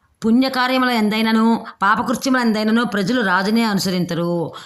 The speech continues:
యథా రాజా తథా ప్రజాహు అని కదా. ఓ రాక్షస రాజా, నీవు పాపశీలుడవు, చపలుడవు కావున అనర్హుడవైన నీకు ఈ రాజ్యాధికారం ఎట్లు లభించినది? ఇది నీకు లభించిన పుణ్యాత్మలకు పా-,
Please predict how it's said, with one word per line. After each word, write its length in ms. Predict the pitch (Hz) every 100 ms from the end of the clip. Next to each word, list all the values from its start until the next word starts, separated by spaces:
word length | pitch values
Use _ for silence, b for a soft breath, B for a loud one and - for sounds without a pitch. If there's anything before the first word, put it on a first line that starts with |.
| B
యథా 300 | 170 180 214
రాజా 340 | 196 190 175 202
తథా 340 | 196 165 196
ప్రజాహు 480 | 196 165 175 170 151
అని 180 | 170 165
కదా. 600 | 156 160 165 165 151 135 B B B B B
ఓ 80 | 202
రాక్షస 360 | 202 214 269 226
రాజా, 460 | 247 180 170 156 - B B
నీవు 320 | 214 247 262
పాపశీలుడవు, 1040 | 254 196 202 262 254 254 226 180 170 180 175 B
చపలుడవు 640 | - 202 226 247 196 180
కావున 400 | 180 190 180 214
అనర్హుడవైన 600 | 180 190 196 226 202 185 180
నీకు 460 | 175 190 190 185
ఈ 100 | 180
రాజ్యాధికారం 680 | 170 175 220 214 214 185 185
ఎట్లు 200 | 170 202
లభించినది? 760 | 180 196 202 196 175 185 185 180 B -
ఇది 140 | 226
నీకు 240 | 254 254 233
లభించిన 420 | 180 233 226 240
పుణ్యాత్మలకు 680 | 208 208 226 220 247 233
పా-, 280 | 226 185 160